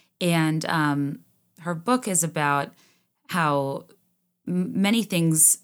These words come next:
have culty language. They're cult-ish. They are not necessarily cults, but a lot of organizations and groups and, you know, communities with a shared interest exhibit similar,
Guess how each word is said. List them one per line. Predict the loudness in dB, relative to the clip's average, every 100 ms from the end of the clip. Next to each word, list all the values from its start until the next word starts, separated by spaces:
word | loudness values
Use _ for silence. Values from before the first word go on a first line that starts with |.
| _
have | -2 0 0 -2
culty | -4 -4 -2 0 0
language. | -2 -4 -6 -8 -8 -6
They're | -4
cult-ish. | -4 -4 -2 -4 -4
They | -2 -2
are |
not | -2 -2
necessarily | -2 -2 -2 -2 -4
cults, | -6 -4 -4 -2 -2 -4 -8 -20 -16 -4
but | -2
a | 0
lot | 0 2 2 2
of | 0
organizations | -2 -2 -4 -2 -2 -4 -4 -4 -2
and | -4
groups | -4 -6 -8 -2 -2
and, | 0 -2 -4 -8 -20 _ _ _
you | -4
know, | -2
communities | 0 0 2 0 -2 -2 -2 -4 _ -12
with | -10
a | -4
shared | -2 0 -2 -2
interest | 0 0 0 0 0 -2 -6 -20 _ -8
exhibit | 0 0 0 0
similar, | 0 2 0 2 0